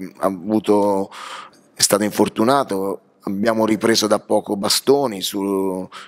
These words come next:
quindi, ehm, ma quello che vedo, vedo che tutti i ragazzi stanno progredendo giorno dopo giorno, ancora non siamo sicuramente pronti,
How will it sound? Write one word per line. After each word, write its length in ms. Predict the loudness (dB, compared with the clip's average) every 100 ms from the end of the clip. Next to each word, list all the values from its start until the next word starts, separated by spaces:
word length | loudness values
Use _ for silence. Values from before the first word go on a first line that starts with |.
| -8
quindi, 400 | 0 2 2 -2 -18 -20 -20 -20 _ _
ehm, 680 | -2 0 0 0 -4 -8 -10 -2
ma 200 | 2 2
quello 380 | 2 4 4 2
che 140 | 0
vedo, 340 | 0 0 0 0
vedo 220 | 0 -2
che 120 | -4
tutti 300 | -6 -2 2
i 40 |
ragazzi 360 | 2 4 2 0
stanno 360 | -2 0 0 0
progredendo 640 | -2 0 0 0 0 -2
giorno 240 | -2 -2 -2
dopo 240 | -4 -2
giorno, 480 | 2 4 2 -4 -10
ancora 340 | -4 2 2
non 140 | 2 -4
siamo 340 | 0 0 0
sicuramente 680 | -4 -6 -4 -2 -2 -2 -2
pronti, 580 | 2 2 2 -4 -8 -8